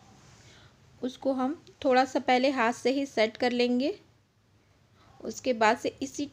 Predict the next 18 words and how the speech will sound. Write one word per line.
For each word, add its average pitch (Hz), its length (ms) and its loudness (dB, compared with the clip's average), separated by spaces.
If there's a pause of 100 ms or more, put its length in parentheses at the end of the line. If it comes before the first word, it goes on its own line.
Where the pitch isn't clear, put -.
टूल 277 220 -4
की 285 200 -4
हेल्प 240 280 0
से 320 280 -4 (1120)
हम 233 180 -2
इसको 262 260 0
लास्ट 220 560 2
तक 339 180 0 (680)
पूरी 247 260 -2
तरीके 247 400 0
से 269 160 -4
बिठा 226 320 -4
लेंगे। 240 300 0
एक 240 280 -4
बात 240 200 -4
का 254 100 -2
ध्यान 233 260 -2
रखिएगा 240 360 -4